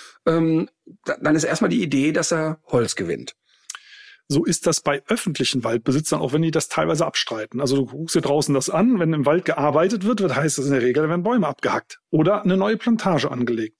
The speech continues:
Speaker 2: Ne? Beides ja nicht notwendig für den Wald. No, also Rohstoffgewinnung ist ja gut, aber das ist das, was im, im Zentrum steht. Und das Bundesverfassungsgericht hat schon zweimal angemahnt, im öffentlichen Wald, und das ist immerhin die, über die Hälfte der Waldfläche in Deutschland,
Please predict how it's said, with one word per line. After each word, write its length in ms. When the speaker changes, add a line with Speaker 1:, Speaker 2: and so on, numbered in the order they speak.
Speaker 2:
Ne? 160
Beides 440
ja 80
nicht 220
notwendig 420
für 120
den 80
Wald. 240
No, 200
also 160
Rohstoffgewinnung 600
ist 120
ja 60
gut, 180
aber 160
das 160
ist 160
das, 160
was 140
im, 240
im 120
Zentrum 380
steht. 220
Und 80
das 140
Bundesverfassungsgericht 1200
hat 120
schon 180
zweimal 600
angemahnt, 640
im 180
öffentlichen 480
Wald, 200
und 60
das 80
ist 80
immerhin 260
die, 100
über 120
die 100
Hälfte 240
der 80
Waldfläche 380
in 60
Deutschland, 420